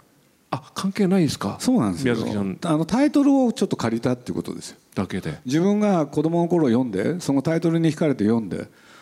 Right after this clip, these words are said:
Speaker 2: それでそのタイトルが印象に残ってたんですよね。
Speaker 1: うん。
Speaker 2: だから話の内容は全然違う話なんで。
Speaker 1: はあ。
Speaker 2: うん。だけれど、さっきの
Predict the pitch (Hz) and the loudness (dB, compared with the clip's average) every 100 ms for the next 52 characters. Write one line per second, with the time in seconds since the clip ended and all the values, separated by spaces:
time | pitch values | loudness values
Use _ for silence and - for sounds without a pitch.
0 | - - 165 175 175 180 196 208 214 202 | -8 -2 0 2 2 0 0 2 2 4
1 | 196 180 180 170 165 - - - - 90 | 2 2 2 2 0 -2 -8 -8 -8 -6
2 | - - 87 82 - 165 135 170 202 220 | -6 -6 -8 -10 -8 -4 0 0 0 2
3 | 214 214 214 208 160 117 120 143 147 151 | 2 2 2 2 2 0 0 0 2 0
4 | 135 135 120 127 - - - _ _ _ | 2 0 -2 -6 -6 -10 -14 _ _ _
5 | _ _ - - - - - - _ - | _ _ -16 -14 -14 -16 -20 -20 _ -10
6 | - - 101 - - - 147 185 180 180 | -8 -8 -10 -12 -14 -6 -4 0 0 2
7 | 208 202 143 107 101 - - _ _ _ | 2 2 2 0 -2 -6 -16 _ _ _
8 | _ - 139 160 160 135 117 104 104 101 | _ -14 -6 -6 0 2 2 2 2 2
9 | 101 | 0